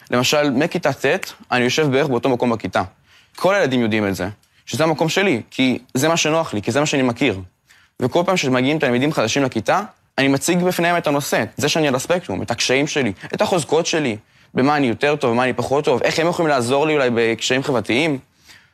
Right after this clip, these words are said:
וגם עם זה, המורים עוזרים לי, במיוחד שלומי, לחשוב איך לנסח את זה, איך להעביר את זה נכון לכיתה. ואני מאמין שאם לכל אוטיסט שמשתלב במערכת החינוך הרגילה,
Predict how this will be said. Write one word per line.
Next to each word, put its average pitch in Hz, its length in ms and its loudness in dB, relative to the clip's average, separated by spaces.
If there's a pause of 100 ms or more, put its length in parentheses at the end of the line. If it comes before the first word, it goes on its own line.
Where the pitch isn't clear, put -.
(160)
וגם 123 480 0
עם 190 100 2
זה, 160 360 0
המורים 117 280 0
עוזרים 131 260 0
לי, 123 80 2
במיוחד 110 360 0
שלומי, 135 360 0 (240)
לחשוב 117 220 0
איך 147 80 -2
לנסח 151 500 0
את 131 80 0
זה, 120 140 0
איך 127 160 -2
להעביר 123 360 2
את 170 40 0
זה 156 80 2
נכון 139 220 -2
לכיתה. 120 380 0 (640)
ואני 117 920 0
מאמין 156 420 2
שאם 156 300 0
לכל 165 220 2
אוטיסט 143 300 0
שמשתלב 120 400 0
במערכת 131 260 -2
החינוך 123 440 -2
הרגילה, 113 440 2